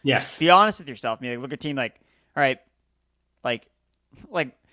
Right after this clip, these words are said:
Speaker 2: do I really need, like, do I need ten things to break my way for this team to, like, make a run? Then, then just the time is to, to cut loose and to trade away assets and to b-,
Speaker 1: Right.
Speaker 2: look to next year. 'Cause
Speaker 1: Yep.
Speaker 2: not only will it just give you, like, peace of mind because you don't care how the team is doing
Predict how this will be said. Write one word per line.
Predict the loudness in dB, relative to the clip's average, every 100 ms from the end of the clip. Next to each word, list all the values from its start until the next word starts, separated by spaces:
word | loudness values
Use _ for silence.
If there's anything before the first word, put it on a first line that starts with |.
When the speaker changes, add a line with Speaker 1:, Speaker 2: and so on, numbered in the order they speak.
| _ _
Speaker 2:
do | 4
I | 4
really | 6 4 2
need, | 0 -2 2
like, | 0 2
do | -2
I |
need | -2 -4
ten | -4 -4 -4
things | -8 -4
to | -4
break | 2 0 2
my | 0 2
way | 2 0
for | -4
this | -10
team | -8 -10 -4
to, |
like, | -4 -2
make | -4 -4
a | -2
run? | -2 -4 -8 _ _ _ _ _ _ _
Then, | 2 2 0 -4
then | -4 -4 -10 -18 _ _
just | -14 -14 -16 -16
the | -12
time | -2 -2 -2
is | -6 -8
to, | -6 -6
to | -6
cut | 0 0 0
loose | -2 -4
and | -8
to | -10
trade | -4 -2
away | 0 0
assets | 0 -4 -8 -10
and | -12 -12
to |
b-, | -12 -14 -10
Speaker 1:
Right. | -10 -4
Speaker 2:
look | -6 -6
to | -10 -8
next | -6 -10 -18
year. | -20 _ _ _
'Cause | -2 -2
Speaker 1:
Yep. | -4 -12 _
Speaker 2:
not | 2 4
only | 2 0
will | 0
it | 0
just | -2
give | -4 -2
you, | 2
like, | 2 2 -2
peace | -8 -4 -4
of | -4
mind | -4 -2 -4 -8
because | -8 -4
you |
don't | -4 -4
care | 0 2
how | 2
the | 0
team | -6 -10
is | -10
doing | -8 -6 -6 -6